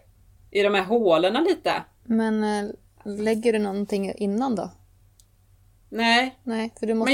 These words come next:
Speaker 1: jag, jag har aldrig haft det här problemet innan.
Speaker 2: Jaha.
Speaker 1: Det är ju det.
Speaker 2: Nej, men alltså, du måste ju lägga någonting, alltså någon, någon bas.
Speaker 1: Ja, primer.
Speaker 2: Ja.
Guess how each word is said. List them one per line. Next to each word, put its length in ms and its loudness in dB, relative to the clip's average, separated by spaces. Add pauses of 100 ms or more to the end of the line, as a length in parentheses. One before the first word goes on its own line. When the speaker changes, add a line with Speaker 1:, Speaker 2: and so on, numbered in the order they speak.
Speaker 1:
jag, 180 10
jag 100 6
har 100 8
aldrig 260 8
haft 100 4
det 60 -2
här 80 0
problemet 400 -2
innan. 500 -4
Speaker 2:
Jaha. 300 -2
Speaker 1:
Det 60 -6
är 20 -6
ju 80 -8
det. 240 -8 (140)
Speaker 2:
Nej, 100 -4
men 160 0
alltså, 200 0
du 60 -4
måste 240 -4
ju 60 -2
lägga 240 -2
någonting, 540 -6
alltså 180 -8
någon, 520 -10 (580)
någon 360 -4
bas. 480 0
Speaker 1:
Ja, 60 4
primer. 340 0
Speaker 2:
Ja. 160 -6